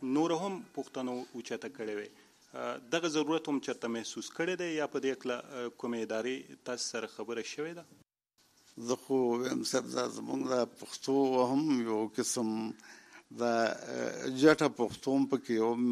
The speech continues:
Speaker 2: مثال دی. و یار ز کوڅې تیر کا، خوند یې واخله او رنګ یې هیر کا. نو زمونږ د هنرمندانو سره دا کیسې هم کیږي چې په هغه ټایم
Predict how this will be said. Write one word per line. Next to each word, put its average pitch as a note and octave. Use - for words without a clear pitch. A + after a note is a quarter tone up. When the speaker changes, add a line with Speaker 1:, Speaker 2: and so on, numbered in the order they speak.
Speaker 2:
مثال D3+
دی. G#2
و C3
یار E3+
ز C#3+
کوڅې -
تیر D3+
کا، G2+
خوند D#3
یې C#3+
واخله C#3+
او B2
رنګ B2
یې G#2
هیر A2+
کا. -
نو C#3
زمونږ D3+
د -
هنرمندانو B2
سره A#2
دا B2
کیسې C#3
هم B2
کیږي F#2+
چې -
په C3
هغه B2+
ټایم D3